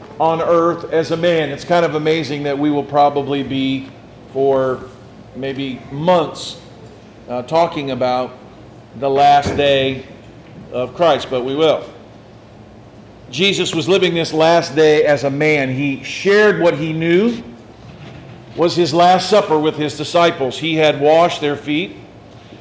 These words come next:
told them how to lead this new kingdom by serving one another and preferring one another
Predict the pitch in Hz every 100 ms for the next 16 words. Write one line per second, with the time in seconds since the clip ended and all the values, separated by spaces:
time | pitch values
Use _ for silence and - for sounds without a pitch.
0 | - - 202 196 196 190 202 190 190 214
1 | 196 185 185 196 185 196 196 196 196 180
2 | 175 175 170 - 220 214 202 180 165 160
3 | 160 160 160 156 151 147 185 196 170 156
4 | 160 202 185 147 143 143 139